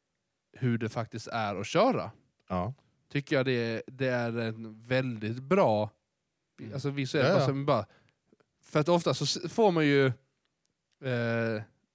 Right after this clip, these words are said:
Speaker 2: Över huvudet.
Speaker 1: overhalon,
Speaker 2: Ja,
Speaker 1: eh,
Speaker 2: exakt.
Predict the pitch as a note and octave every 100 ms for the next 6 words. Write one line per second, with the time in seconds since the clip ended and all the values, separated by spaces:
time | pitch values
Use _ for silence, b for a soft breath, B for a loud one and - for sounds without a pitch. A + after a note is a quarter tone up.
0 | _ _ _ _ C3 G#2+ A#2+ A2+ D3 C#3
1 | E3 D#3 A#2 A2+ G#2+ A2 A2 G#2+ A2 G#2+
2 | G#2+ G#2+ A2+ B2+